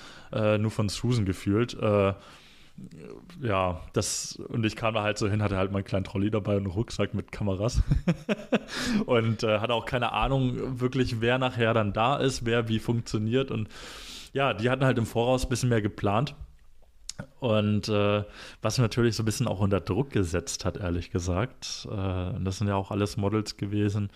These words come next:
die, äh, schon den einen oder anderen Job echt, äh, dann hatten und, äh, man möchte natürlich dann auch irgendwie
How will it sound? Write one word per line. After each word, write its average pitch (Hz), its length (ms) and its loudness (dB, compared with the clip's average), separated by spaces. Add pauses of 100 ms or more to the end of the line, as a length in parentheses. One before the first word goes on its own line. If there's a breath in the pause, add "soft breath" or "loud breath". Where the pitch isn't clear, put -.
(680 loud breath)
die, 101 380 2
äh, 101 460 -2
schon 107 200 -4
den 104 140 0
einen 110 220 0
oder 110 260 0
anderen 107 340 -2
Job - 260 -4
echt, - 320 -10
äh, 107 260 -10
dann 98 220 -4
hatten 123 420 0
und, 104 400 -4
äh, 101 200 -2
man 101 200 -2
möchte 101 260 -4
natürlich 104 380 -2
dann 98 160 -2
auch 110 280 -4 (680 loud breath)
irgendwie 104 680 0